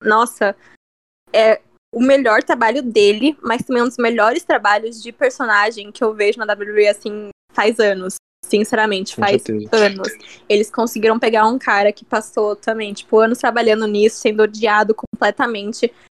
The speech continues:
Speaker 1: E nesse período ainda que é mais difícil, sem público, conseguiram dar uma reviravolta nele, que é, é basicamente o que ele tá tendo agora, é a consolidação dele, consoli-, doli-,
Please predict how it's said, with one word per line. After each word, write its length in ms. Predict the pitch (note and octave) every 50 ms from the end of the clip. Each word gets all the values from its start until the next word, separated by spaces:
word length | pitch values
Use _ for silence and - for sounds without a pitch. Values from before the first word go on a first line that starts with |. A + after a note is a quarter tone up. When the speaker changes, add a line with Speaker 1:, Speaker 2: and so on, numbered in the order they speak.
| _ _ _ _ -
Speaker 1:
E 260 | A#3 A3 A3 G#3+ F#3+ -
nesse 380 | A3 A3+ A3 A3 A3+ D#4+ - -
período 400 | - E4+ E4 C#4+ A3+ G#3+ G#3 A3+
ainda 160 | G3+ G3 G3+
que 100 | - B3
é 40 | G#3
mais 200 | G#3 G3+ A3 A#3
difícil, 380 | C#4 - - A#3+ A3+ - A3
sem 240 | - - G#3+ A#3+ D4
público, 480 | - - A#3+ G#3 A3+ A#3 A#3 - G#3 -
conseguiram 580 | - - A3+ B3 - A3 G#3+ A3+ A#3+ B3 B3
dar 120 | B3 A#3 A#3+
uma 200 | B3+ C#4 C#4+ - _ _ -
reviravolta 1080 | A3 B3+ B3 A3+ C#4 D#4 E4 D#4 C4 G#3+ G3+ G#3 G3 G#3+ A#3 A#3+ A#3 - - G#3 F#3 - -
nele, 540 | G3 G#3+ G#3 A3 A3+ A3 G3+ F#3 F#3 G3 _ _ _ _ _ _ _ _ - -
que 180 | F4 D#4+ F4+
é, 280 | - - C#4+ C#4+ D#4 A4 B4+ C5+ C5 - -
é 100 | - C4+ C4
basicamente 760 | - C#4 C#4+ D#4+ - - - - G#4+ D#4+ A#3+ B3 C#4+ - -
o 40 |
que 60 | - A#3+
ele 120 | A#3 C4
tá 160 | - D#4 D4
tendo 240 | - D#4+ C4 B3+ C4+
agora, 400 | C4 C4+ A3 G#3 G#3+ G#3+ A3+ C4
é 220 | C#4+ - - C#4 C4+
a 120 | D4+ D#4+
consolidação 920 | - - D4+ C4 D4 - F4 E4 E4 D#4 D#4 D#4+ - - C4+ A#3 A#3 C4 C#4
dele, 300 | A3 G#3+ A3 A3+ A#3+ -
consoli-, 500 | - - A3+ A3+ - - B3 A3+ - _ _ _ -
doli-, 340 | A3 A3 G#3 A3 A#3 G#3+